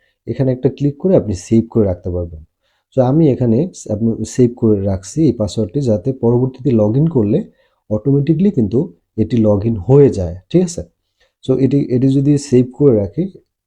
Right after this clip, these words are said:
আমি এখান থেকে সেভে ক্লিক করলাম। So সেভ করে রাখলাম, পাসওয়ার্ডটি সেভ হয়ে গেছে। এখন save your login info, অর্থাৎ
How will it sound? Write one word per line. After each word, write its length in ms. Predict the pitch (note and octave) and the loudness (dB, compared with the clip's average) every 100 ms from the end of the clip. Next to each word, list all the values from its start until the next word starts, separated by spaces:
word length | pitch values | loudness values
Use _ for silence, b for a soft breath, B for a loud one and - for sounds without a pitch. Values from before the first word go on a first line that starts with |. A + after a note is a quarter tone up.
| _ _ _ | _ _ _
আমি 220 | A2 A2+ | -8 -6
এখান 220 | G#2+ A#2 G2+ | -4 -4 -4
থেকে 200 | A2 E3 | -4 -4
সেভে 300 | C#3 G#2+ G2+ | -2 -4 -4
ক্লিক 260 | G#2+ F#2+ | -6 -8
করলাম। 300 | - F#2+ F#2 F#2+ _ _ _ _ _ | -8 -8 -8 -12 _ _ _ _ _
So 120 | - A#2 | -4 0
সেভ 220 | B2+ A#2+ | 2 2
করে 160 | - A#2+ | 4 2
রাখলাম, 280 | G#2+ A#2+ A#2+ | 2 0 -4
পাসওয়ার্ডটি 440 | G#2 - A2+ D3+ | -4 -2 -2 -2
সেভ 280 | D#3 A2 G#2 | -2 0 0
হয়ে 140 | G#2 | 0
গেছে। 240 | F#2 F#2 A2+ | -2 -4 -4
এখন 240 | A2 C#3+ | -4 -4
save 440 | C3+ - A#2+ D3 D3 | -6 -2 2 2 2
your 200 | A#2 A2+ | 2 2
login 420 | G#2 G#2 G#2 D#3 D#3 | 2 0 0 -2 -2
info, 340 | A2 F#2+ - F2 _ _ _ _ - | -2 -4 -10 -14 _ _ _ _ -8
অর্থাৎ 280 | A2 D#3 | -2 0